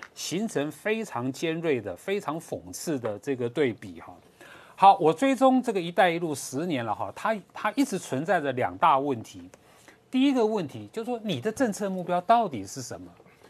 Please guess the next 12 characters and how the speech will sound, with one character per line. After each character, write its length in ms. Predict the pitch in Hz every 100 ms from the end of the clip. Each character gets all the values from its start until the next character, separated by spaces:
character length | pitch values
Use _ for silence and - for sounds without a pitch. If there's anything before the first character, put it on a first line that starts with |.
| - - _ _ _ _ _
二 200 | 277 294 214
零 140 | 165
一 220 | 180 202
三 260 | - 214 202
年 200 | 135 135
刚 260 | 170 180
提 260 | 175 - 117
出 220 | - 156
来 100 | 127
的 80 | 123
时 140 | 120
候， 240 | 123 117